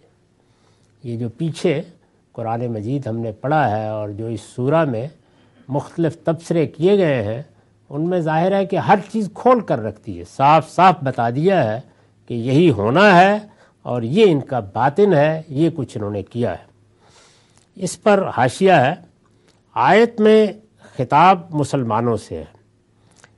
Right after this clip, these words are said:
اور انہی کے لحاظ سے ہر جگہ جمع کے صیغے استعمال ہوئے ہیں، یعنی یہاں یہ استعمال ہوا ہے کہ "اذا رجعتم الیہم"، مسلمانوں ہی کو کہا ہے، یا یہ بات کہی ہے کہ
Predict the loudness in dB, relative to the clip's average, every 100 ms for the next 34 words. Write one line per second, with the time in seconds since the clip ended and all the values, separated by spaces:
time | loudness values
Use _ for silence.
0 | _ -4 -4 0 2 4 4 4 4 4
1 | 4 2 2 -2 0 2 2 2 2 4
2 | 4 4 4 6 6 4 0 -2 -2 -2
3 | -4 -6 -8 -6 -8 -10 -12 -14 _ _
4 | _ _ _ _ _ _ -12 -6 -4 -4
5 | 0 0 2 0 -2 -6 -4 0 2 2
6 | 4 6 4 2 0 0 -2 -4 0 0
7 | 2 2 2 2 0 -2 -2 0 0 0
8 | -2 -6 _ _ -12 -10 -8 -8 -2 0
9 | 6 6 6 0 -4 -4 -6 -6 -10 _
10 | _ _ _ _ _ _ _ -6 0 2
11 | 2 0 _ _ _ _ -6 -2 2 4
12 | 4 2 0 2 4 4 4 0 0 0
13 | 0